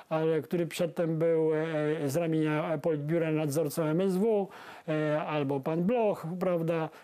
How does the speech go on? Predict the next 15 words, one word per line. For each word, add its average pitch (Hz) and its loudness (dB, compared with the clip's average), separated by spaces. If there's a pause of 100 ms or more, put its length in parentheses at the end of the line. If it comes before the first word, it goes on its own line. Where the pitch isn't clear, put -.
którego 165 0
teczkę 165 -2
miałem 160 2
okazję 156 0
przeczytać 151 0
w 147 0
I 147 -2
P 151 -2
N 147 2
ie. 143 0 (100)
No, 170 -2
ale 214 2
to 175 0
tyle 180 2
porównań. 240 2